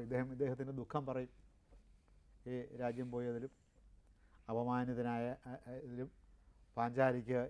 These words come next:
ഇങ്ങനെ ഒരു, ആ, ആർക്കും സഹിക്കേണ്ടി വന്നിട്ടില്ലാത്ത തരത്തിലുള്ള ഒരു അധിക്ഷേപത്തിന് പാത്രമാകേണ്ടി വന്നതിലുമൊക്കെ ഉള്ള തൻ്റെ ദുഃഖം, ഞാൻ ഇത് തന്നെ ആയിരുന്നോ ചെയ്യേണ്ടിയിരുന്നത്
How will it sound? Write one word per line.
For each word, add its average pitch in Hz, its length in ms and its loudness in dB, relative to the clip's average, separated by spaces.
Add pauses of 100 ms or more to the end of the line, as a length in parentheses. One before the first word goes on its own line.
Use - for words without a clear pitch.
ഇങ്ങനെ 123 300 0
ഒരു, 120 120 -2 (600)
ആ, - 20 -2 (200)
ആർക്കും 127 340 0
സഹിക്കേണ്ടി 123 480 2
വന്നിട്ടില്ലാത്ത 117 680 -2 (360)
തരത്തിലുള്ള 117 580 0
ഒരു 113 200 0
അധിക്ഷേപത്തിന് 123 640 -2
പാത്രമാകേണ്ടി 120 680 -4
വന്നതിലുമൊക്കെ 117 560 -6
ഉള്ള 110 120 -4 (440)
തൻ്റെ 113 260 -2
ദുഃഖം, 123 320 -2 (1500)
ഞാൻ 127 220 2
ഇത് 127 180 4
തന്നെ 131 180 0 (120)
ആയിരുന്നോ 143 360 2 (140)
ചെയ്യേണ്ടിയിരുന്നത് 131 800 4